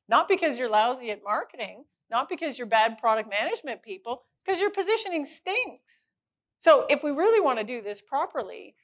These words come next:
we have to get past the default positioning, open our minds to the idea that maybe what we built belongs in a whole other market category, and then go do that. Here's an example. So this is this cool company. They're in Kitchener-Waterloo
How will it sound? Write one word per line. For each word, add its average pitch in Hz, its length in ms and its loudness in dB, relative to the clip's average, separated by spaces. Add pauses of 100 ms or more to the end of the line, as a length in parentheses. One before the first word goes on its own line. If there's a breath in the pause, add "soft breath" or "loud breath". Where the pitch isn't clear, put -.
(140)
we 277 120 -2
have 294 240 -2
to 254 80 -10
get 294 320 4
past 320 420 -6
the 277 100 -12
default 190 520 -8
positioning, 175 420 -20 (500)
open 294 300 2
our 233 140 2
minds 320 320 -2
to - 60 -14
the 214 120 0
idea 196 320 0
that 196 160 -10
maybe 311 300 -2
what 247 180 0
we 226 80 -14
built 208 300 -4
belongs 196 400 -4
in 196 60 -10
a 170 60 -10
whole 320 380 0
other 208 220 2
market 185 360 -14
category, 190 880 -10 (240)
and 214 120 -10
then 269 100 0
go 277 160 4
do 277 180 -2
that. 285 380 4
Here's 233 240 -8
an 214 80 -12
example. 180 800 -4
So - 140 -4
this 320 160 2
is 349 60 -2
this 330 120 -4
cool 214 320 2
company. 196 540 -8 (100)
They're 208 180 4
in 196 280 -2
Kitchener-Waterloo 190 1080 0